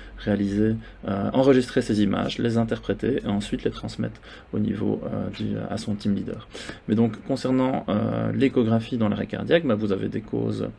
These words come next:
qui sont réversibles, comme vous savez, les quatre H, les quatre T, comme l'a dit Florence. Et donc l'échographie va avoir un intérêt, euh, dans certaines d'entre elles. Donc dans l'hypothermie, euh, pas beaucoup d'intérêt, donc l'échographie va pas vous aider à ce niveau-là. Par contre dans l'hypovolémie, bah oui, vous allez rechercher du, euh,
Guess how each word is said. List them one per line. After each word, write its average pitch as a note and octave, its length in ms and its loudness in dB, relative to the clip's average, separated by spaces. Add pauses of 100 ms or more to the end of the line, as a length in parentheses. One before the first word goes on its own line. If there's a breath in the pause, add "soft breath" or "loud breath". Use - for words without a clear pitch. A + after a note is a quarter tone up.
(180 soft breath)
qui - 80 -20
sont - 140 -4
réversibles, G#2 460 0
comme G2+ 120 -2
vous - 60 -6
savez, B2 260 0
les G#3 100 0
quatre - 240 -6
H, - 160 -6
les - 60 -2
quatre A2 200 -8
T, A2+ 120 -4
comme A2 160 -4
l'a - 60 -2
dit - 100 -8
Florence. - 480 -8 (340 loud breath)
Et - 40 2
donc - 160 4
l'échographie B2 480 4
va C#3+ 100 6
avoir A2+ 220 4
un A2 120 6
intérêt, G#2+ 420 2 (360 soft breath)
euh, G2+ 180 4
dans A2 140 2
certaines A#2+ 360 0
d'entre F#2+ 280 -2
elles. - 160 -2 (420 loud breath)
Donc G#2 140 4
dans A2 100 6
l'hypothermie, C3 840 4 (140)
euh, E2+ 180 -4 (320)
pas A2+ 100 2
beaucoup A2+ 240 0
d'intérêt, A2 460 2 (160)
donc A2 180 -6
l'échographie G#2+ 480 -4
va G#2 100 0
pas A#2 120 -4
vous A2+ 160 -2
aider G#2 140 0
à G#2 40 -2
ce - 120 -14
niveau-là. G#2 240 -2
Par - 160 0
contre F3+ 120 -2
dans D3+ 80 2
l'hypovolémie, A#2 580 2
bah G#2+ 160 0
oui, D3+ 160 4 (300 soft breath)
vous F2+ 60 0
allez F#2 120 0
rechercher G#2 440 -4
du, G2+ 180 0
euh, F#2 60 -4